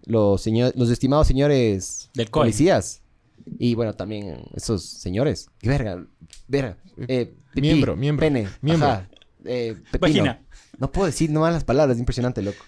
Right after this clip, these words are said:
Speaker 1: Tengo que trabajar el doble el cerebro. Em, toca salir temprano a esta huevada, entonces. Huevada no es mala palabra, ¿no?
Speaker 3: No, huevada creo que podemos.
Speaker 1: Ya.
Speaker 3: Ajá.
Speaker 2: Ya.
Speaker 3: Bueno, entonces vamos a hablar del, de los, de los premios Darwin. ¿Puedes
Speaker 1: Sí.
Speaker 3: explicarnos qué son los premios Darwin?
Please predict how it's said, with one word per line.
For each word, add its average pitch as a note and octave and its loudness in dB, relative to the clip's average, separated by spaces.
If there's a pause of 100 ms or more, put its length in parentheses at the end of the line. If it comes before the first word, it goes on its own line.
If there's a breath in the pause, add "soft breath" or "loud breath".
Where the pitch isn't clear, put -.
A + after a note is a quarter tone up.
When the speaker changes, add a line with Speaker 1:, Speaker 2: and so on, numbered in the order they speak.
(600 loud breath)
Speaker 1:
Tengo D3 0
que - -12
trabajar A#2+ 0
el B2 4
doble B2+ 2
el - -2
cerebro. A#2 -4 (500 loud breath)
Em, A#2+ 2 (340)
toca D#3+ -2
salir D3+ -2
temprano D3+ 0
a - 0
esta C3+ -2
huevada, B2 2
entonces. F2+ -10 (160)
Huevada E3 4
no B2 0
es A#2 0
mala A#2 2
palabra, G2 -2
¿no? E2+ -12 (160)
Speaker 3:
No, G#3+ 2
huevada A3 4
creo D3+ -4
que C#3 -4
podemos. A2+ -4
Speaker 1:
Ya. F#2+ -8
Speaker 3:
Ajá. - -16 (240 loud breath)
Speaker 2:
Ya. A#2 -12 (260 loud breath)
Speaker 3:
Bueno, F3+ 4
entonces D#3 2
vamos F3 4
a E3+ 4
hablar D#3 4
del, D3 2
de B2 2
los, A#2+ 2
de A2+ 0
los A2+ 2
premios D#3 2
Darwin. B2 2 (300)
¿Puedes A#3 2
Speaker 1:
Sí. F3 2
Speaker 3:
explicarnos C#3+ -2
qué C#3 2
son B2+ 0
los A#2 -2
premios A#2+ 2
Darwin? G#2+ 0